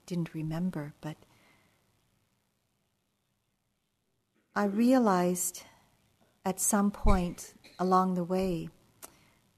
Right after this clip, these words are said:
early on, that I wanted a deeper understanding of life.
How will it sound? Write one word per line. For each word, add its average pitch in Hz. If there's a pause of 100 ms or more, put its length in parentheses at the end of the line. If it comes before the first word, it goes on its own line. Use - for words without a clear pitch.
(220)
early 185
on, 185
that 175
I 175
wanted 196
a 175
deeper 202
understanding 175
of 156
life. 151